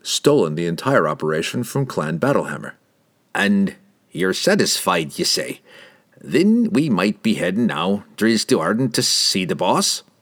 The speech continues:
"Who would I seek if I were?" "Ain't ye not heard of Shimmergloom?" answered Muck Knuckle with a knowing chuckle. "The Drake o' Darkness he be, black as black and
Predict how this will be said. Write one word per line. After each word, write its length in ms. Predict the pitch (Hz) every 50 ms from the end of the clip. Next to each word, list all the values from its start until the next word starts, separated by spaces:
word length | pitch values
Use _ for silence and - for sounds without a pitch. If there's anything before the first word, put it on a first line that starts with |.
| _ _ _ _ _
"Who 200 | - - 139 147
would 180 | 143 135 117 98
I 140 | 90 90
seek 440 | 90 - - - 180 147 - - - -
if 240 | 90 95 - -
I 120 | 110 101 110
were?" 340 | 120 151 180 - - - - _ _ _ _ _ _ _ _ _ _ _ _ _ _ _ -
"Ain't 260 | - 233 294 285 - _
ye 160 | - 123 123
not 360 | 104 95 98 101 107 - -
heard 360 | - 95 110 127 135 123 92 90
of 380 | 85 85 78 - - - - -
Shimmergloom?" 880 | - - - - - 90 117 139 160 139 170 208 247 277 285 269 214 - - _ _ _ _ _ _ _ -
answered 400 | 104 104 98 - - 92 80 87
Muck 260 | 107 107 98 - -
Knuckle 440 | 113 110 107 - - 73 73 - -
with 140 | - 98 82
a 80 | 92 90
knowing 440 | 95 101 120 131 110 85 82 85
chuckle. 400 | - - 117 101 - - 69 - _ _ - _ _ _ _ _ _ -
"The 120 | 87 78
Drake 540 | 69 65 - 73 90 107 117 110 - - -
o' 140 | 69 80 82
Darkness 680 | 69 82 95 117 123 - - - 135 69 67 - -
he 200 | - 95 98 95
be, 360 | 73 65 85 85 87 85 - - _ _ _ _ _ _ _ _ _ _ -
black 340 | - 151 170 - - -
as 220 | - 151 - - -
black 460 | - - 92 123 131 85 - - -
and 200 | - 67 -